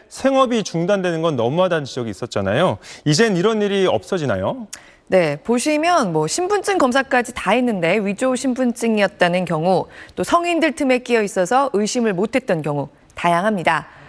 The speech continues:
Speaker 2: 네, 속인 미성년자 쪽은 신분증 위조까지 했어도 청소년이기 때문에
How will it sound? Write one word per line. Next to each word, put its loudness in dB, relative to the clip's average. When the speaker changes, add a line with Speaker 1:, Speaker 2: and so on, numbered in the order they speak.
Speaker 2:
네, 0
속인 0
미성년자 0
쪽은 -2
신분증 -2
위조까지 0
했어도 -2
청소년이기 -2
때문에 0